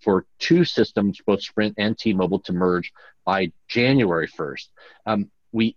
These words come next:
immediately turned on T-Mobile, uh, access for Sprint, uh, users. All their handsets were roaming on T-Mobile sites, so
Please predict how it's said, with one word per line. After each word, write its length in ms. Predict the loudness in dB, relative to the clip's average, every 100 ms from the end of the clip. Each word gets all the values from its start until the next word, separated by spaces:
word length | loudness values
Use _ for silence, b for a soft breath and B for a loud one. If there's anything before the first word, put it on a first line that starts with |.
| -2
immediately 540 | 2 4 6 6 4
turned 240 | 0 0 2
on 240 | 0 -2 -2
T-Mobile, 640 | 0 2 2 4 2 0 _ -10
uh, 120 | -8 -6
access 600 | -6 -6 -4 -4 -4 -20 _ _ _
for 200 | -6 -4
Sprint, 600 | -4 -4 -2 -2 -4 -12 _ _ _ _ _
uh, 160 | -4 -2
users. 500 | 0 0 2 0 0 0
All 240 | 2 4
their 240 | 4 2 2
handsets 600 | -2 -4 -2 -4 -4 -4
were 100 | -4
roaming 400 | 0 -2 -2 -2
on 160 | -4 -4
T-Mobile 380 | -4 -2 -2
sites, 400 | -4 -4 -4 -2
so 160 | -4